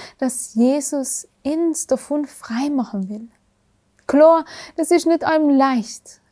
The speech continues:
aber wenn Gott von sich selber sagt, dass er Gott ist, dann kann er uns wirklich vor jedem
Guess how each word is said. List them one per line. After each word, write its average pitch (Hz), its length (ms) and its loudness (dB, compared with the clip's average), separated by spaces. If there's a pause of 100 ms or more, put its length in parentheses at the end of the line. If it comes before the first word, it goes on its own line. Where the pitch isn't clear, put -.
(120)
aber 226 240 -2
wenn 226 240 0
Gott 294 260 -2
von 262 160 -6
sich 262 260 -2
selber 285 360 2
sagt, 262 360 -2
dass 226 140 -4
er 254 200 -2
Gott 277 380 2
ist, - 480 -4 (560)
dann 208 160 0
kann 254 280 -4
er 277 60 -6
uns 233 340 -2
wirklich 247 500 -6
vor 202 200 -4
jedem 285 580 -2